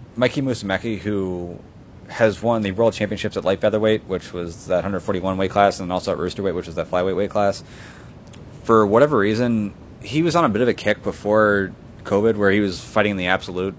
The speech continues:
uh, which is the open weight class at the Europeans. Uh, he was talking about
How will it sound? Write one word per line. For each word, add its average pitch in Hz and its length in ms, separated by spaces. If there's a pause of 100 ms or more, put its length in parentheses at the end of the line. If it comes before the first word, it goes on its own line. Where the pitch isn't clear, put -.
(140)
uh, 87 200
which 87 220
is 90 160
the 92 80
open 90 180
weight 90 140
class 95 340 (800)
at 117 100
the 107 60
Europeans. 101 600 (560)
Uh, 87 180
he 98 80
was 95 100
talking 98 200
about 90 220